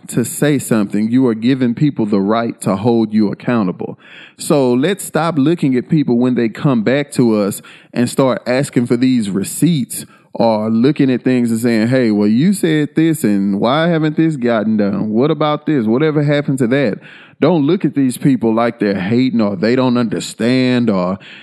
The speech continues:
they're, you know, being messy or whatnot. If you put it out there, you give people the right to look back and say, "Hey, this is what you said." Any words you put out,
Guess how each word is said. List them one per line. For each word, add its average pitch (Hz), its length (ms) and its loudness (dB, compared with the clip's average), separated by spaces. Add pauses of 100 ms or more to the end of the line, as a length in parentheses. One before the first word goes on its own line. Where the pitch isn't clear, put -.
(160)
they're, 123 340 2
you 117 180 0
know, 113 200 2
being 104 420 0
messy 117 480 0
or 104 180 0
whatnot. 107 520 -2
If 104 200 -8
you 185 280 2
put 202 240 0
it 127 100 0
out 143 320 0
there, 120 320 0 (460)
you 175 160 4
give 151 360 -2
people 151 340 0
the 117 140 2
right 131 480 0 (120)
to - 140 0
look 120 340 0
back 139 300 -2
and 117 160 -2
say, 113 300 -2
"Hey, 135 420 -2 (580)
this 160 240 0
is 127 140 0
what 123 220 0
you 110 160 2
said." 151 500 0 (340)
Any 202 280 0
words 196 720 -2 (100)
you 156 340 -2
put - 380 -2 (180)
out, 110 400 -2